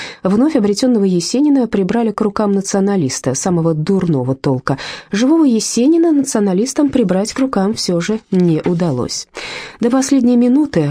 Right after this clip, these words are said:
уважая и почитая одного из первых своих учителей, мужиковствующего Клюева, Есенин так никогда и не стал его апологетом. Через много лет воскресшего Есенина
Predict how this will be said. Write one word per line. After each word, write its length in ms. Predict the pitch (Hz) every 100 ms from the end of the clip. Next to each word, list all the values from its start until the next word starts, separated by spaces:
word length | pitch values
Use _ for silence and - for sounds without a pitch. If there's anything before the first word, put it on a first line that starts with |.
| 156
уважая 640 | 165 170 170 226 240 151
и 140 | - 147
почитая 440 | 151 - 208 202
одного 280 | 143 143 156
из 160 | 147 -
первых 380 | 202 208 127
своих 320 | - 143 135 143
учителей, 600 | - - 156 196 240 - _ -
мужиковствующего 1000 | 170 160 160 156 135 - 139 135 - 139
Клюева, 420 | - 196 220 135 - - - -
Есенин 540 | 175 175 226 190 156 -
так 280 | 202 233 -
никогда 380 | 160 139 139 165
и 60 |
не 100 | 156
стал 340 | 135 - 113 - _ -
его 220 | 147 127
апологетом. 680 | 131 139 127 113 - - - - - - - -
Через 280 | - 277 285
много 300 | 302 349 254
лет 280 | 226 330 - 208
воскресшего 600 | 185 - 247 269 - 190
Есенина 640 | 165 - 240 311 311